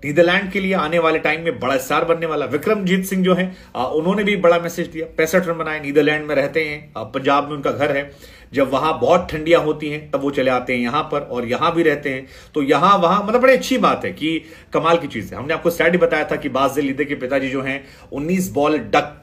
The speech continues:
डक जीरो पे गए थे पाकिस्तान के खिलाफ नाइनटीन नाइंटी सिक्स में। आज लौंडा विकेट भी निकाला था, रन भी बना रहा था। आ, इंडिया के खिलाफ दो हज़ार तीन में इनके पिताजी ने चार विकेट निकाले थे, तो अच्छा है, मतलब, I mean, आज फादर बहुत प्राउड होंगे इनके ऊपर, बाज दे लेदे के ऊपर, होना भी चाहिए।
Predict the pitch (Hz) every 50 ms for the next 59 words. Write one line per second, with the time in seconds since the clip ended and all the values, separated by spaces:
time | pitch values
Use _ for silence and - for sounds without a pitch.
0 | - - 117 107 160 165 160 - 113 117 139 156 175 170 165 151 127 143 139 139
1 | - 143 - - 123 113 - - - 135 135 139 127 131 127 127 123 123 123 120
2 | 123 135 131 127 120 120 113 127 123 - - 117 117 - - - - - - 127
3 | 131 135 131 131 131 135 139 135 117 120 117 147 139 123 123 127 127 120 123 123
4 | 123 127 120 113 - 127 120 120 120 - - - - - - - 127 143 147 143
5 | 143 127 131 131 131 127 123 120 123 131 127 120 120 - - - - - - -
6 | 123 135 165 165 165 180 202 190 185 180 180 170 156 156 156 151 170 170 170 175
7 | 170 175 170 156 - 147 139 147 160 156 147 156 156 147 - 143 147 156 147 143
8 | 151 151 151 147 135 139 131 127 127 127 123 127 - - - 208 247 254 254 254
9 | - - - - 320 254 220 240 269 262 196 165 - 170 151 151 170 180 180 165
10 | - - - - - - 139 156 - - - - 143 147 147 214 208 180 180 190
11 | 190 190 - 156 147 180 180 147 143 139 135 135 131 120 110 120 120 - 123 113
12 | 117 104 117 123 123 120 127 123 120 113 117 113 - 110 92 - 170 175 196 254
13 | 302 294 214 180 - - 90 - - - -